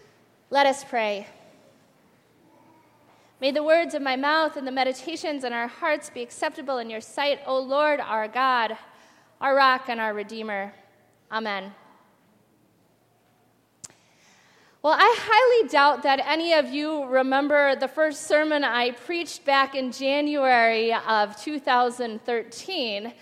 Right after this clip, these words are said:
And some of you weren't even there, so I wouldn't expect you to remember it,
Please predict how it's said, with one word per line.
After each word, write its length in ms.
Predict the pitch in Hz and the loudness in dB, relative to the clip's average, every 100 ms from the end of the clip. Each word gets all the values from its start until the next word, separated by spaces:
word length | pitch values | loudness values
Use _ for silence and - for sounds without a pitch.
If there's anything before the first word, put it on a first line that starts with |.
| - - - | -20 -20 -10
And 140 | - 277 | -6 -2
some 200 | 440 453 | 0 0
of 140 | 330 | -2
you 140 | 311 | -2
weren't 280 | 302 294 294 | 2 2 0
even 340 | 285 254 240 233 | -4 -4 -4 2
there, 360 | 302 294 262 | 4 6 2
so 180 | 254 269 | 0 4
I 100 | 254 | 4
wouldn't 300 | 262 302 277 | 6 2 2
expect 560 | 269 - - 415 - 330 | -4 -4 0 0 0 -6
you 180 | 311 277 | -6 -6
to 160 | - | -4
remember 560 | 262 254 269 349 302 247 | 0 0 2 0 2 2
it, 420 | 220 220 220 | 4 2 0